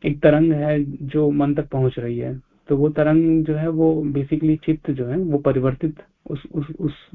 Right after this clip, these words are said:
उस वस्तु का जो ऑब्जेक्ट है, उस, उसके फॉर्म में परिवर्तित हो जाता है। तो उसी को basically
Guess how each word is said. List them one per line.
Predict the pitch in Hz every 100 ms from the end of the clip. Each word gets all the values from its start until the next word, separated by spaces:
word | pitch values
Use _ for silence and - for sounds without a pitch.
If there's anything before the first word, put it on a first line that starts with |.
| -
उस | 165 147
वस्तु | 143 143 143 143
का | 139 180 - - - - - -
जो | 135 143
ऑब्जेक्ट | 127 123 156 160
है, | 143 214 254 _ -
उस, | - 143 - _
उसके | 151 - 160
फॉर्म | 160 139
में | 151 156
परिवर्तित | 139 123 120 127 123
हो | 117
जाता | 117 110 120
है। | 117 123
तो | 131
उसी | - - 143
को | 143 127
basically | 127 131 131 127